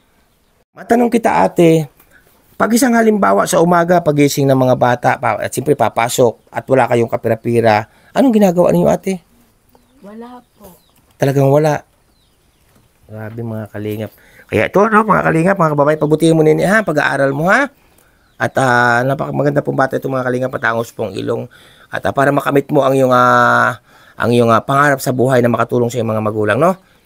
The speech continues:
Speaker 1: Ayan. Sige po mga kalingap, at hindi na po tayo magtatagal at, ah, naulan na po. May lakad pa po inyo lingkod sa Di Kayakap Vlogs.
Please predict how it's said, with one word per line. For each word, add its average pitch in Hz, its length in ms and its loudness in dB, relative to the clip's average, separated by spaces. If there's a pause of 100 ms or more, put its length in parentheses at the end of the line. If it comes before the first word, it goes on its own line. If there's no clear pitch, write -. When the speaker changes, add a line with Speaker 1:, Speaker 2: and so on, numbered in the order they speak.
(560)
Speaker 1:
Ayan. 95 300 -4
Sige 160 160 0
po 226 80 0
mga 240 240 2
kalingap, 233 320 2
at 175 80 -2
hindi 190 160 4
na 190 80 0
po 185 80 -2
tayo 170 160 2
magtatagal 175 400 0
at, - 80 -2
ah, 147 160 2
naulan 139 320 0
na 139 80 -6
po. 185 160 2
May 139 160 2
lakad 127 160 0
pa 135 80 -2
po 127 160 -4
inyo 135 80 0
lingkod 131 240 -2
sa 139 80 -4
Di 123 80 -2
Kayakap 123 240 0
Vlogs. 196 320 0